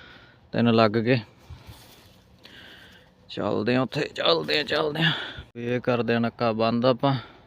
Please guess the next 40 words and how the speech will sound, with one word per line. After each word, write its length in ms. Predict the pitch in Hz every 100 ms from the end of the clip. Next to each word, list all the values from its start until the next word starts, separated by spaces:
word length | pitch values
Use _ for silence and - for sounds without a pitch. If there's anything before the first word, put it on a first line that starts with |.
| _ _ _ - - - - - -
ਉੱਧਰ 260 | 113 120
ਪੈਪ 380 | 120 110 113 110
ਮਗਰੋਂ 580 | 113 - 120 107 110 110
ਕਰ 200 | 113 113
ਦਾਂਗੇ, 420 | 110 113 113 117
ਅਗਲੀਆਂ 300 | 113 110 117 110 - -
ਪਾਈਪਾਂ 320 | 110 110 113
ਖੋਲ 220 | 113 117 117
ਕੇ 120 | 120
ਤੇ 80 | 120
ਨੱਕਾ 300 | 110 110 110
ਕਰਕੇ। 420 | 110 - 117 117 - -
ਉਹ 200 | 123 123
ਰਹਿ 220 | 113 107
ਗਈ 120 | 117
ਆ 100 | 117
ਵੱਟ 300 | 117 113 113
ਦੀ 160 | 117 117
ਨਿਸ਼ਾਨੀ, 440 | 117 113 113 117
ਦਿੰਦੀ 280 | 117 117 127
ਹੋਊ 160 | 131 123
ਤੁਹਾਨੂੰ, 320 | 123 127 139 _ - - - - - _ _ -
ਖੁੰਝ 200 | 120 117
ਜੀ 200 | 120 113
ਰਹਿ 140 | 113
ਗਈ 80 | 123
ਬਸ, 200 | 120 -
ਉਹ 120 | 120
ਲੱਗ 180 | 117 101
ਜੇ। 220 | 101 101 98 - - _ _ _ _ - - - - _ _ _ _ _
ਇਹਦਾ 200 | 131 120
ਥੋੜ੍ਹਾ 300 | 117 117 120
ਜਿਹਾ 100 | 131
ਰਹਿੰਦਾ 320 | 120 120 120 120
ਸੀਗਾ, 360 | 110 110 123 113 - - _ _ _ _ _ -
ਦਸ 260 | 117 120 113
ਕੁ 140 | 117
ਕਰਮਾ 360 | 120 120 120 117
ਰਹਿੰਦਾ 340 | 110 113 120
ਸੀ। 220 | 113 110